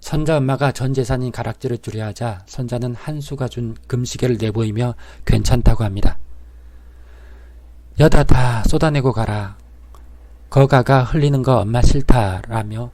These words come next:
선자를 배운화하는 장면까지 감동과 눈물의 도가니탕이었습니다. 이리는 금자 할머니가 알바기 하고 있던 집 계약서에 결국 사인을 하지 않고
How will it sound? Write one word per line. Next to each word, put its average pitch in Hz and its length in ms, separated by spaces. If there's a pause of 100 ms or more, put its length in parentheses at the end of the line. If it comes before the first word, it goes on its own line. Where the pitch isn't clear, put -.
선자를 143 540
배운화하는 120 720
장면까지 104 760 (420)
감동과 113 760
눈물의 123 500
도가니탕이었습니다. 110 1040 (1800)
이리는 147 460 (120)
금자 127 340
할머니가 123 580
알바기 120 420
하고 117 180
있던 113 260
집 - 220
계약서에 113 640
결국 117 400
사인을 147 400
하지 120 220
않고 101 400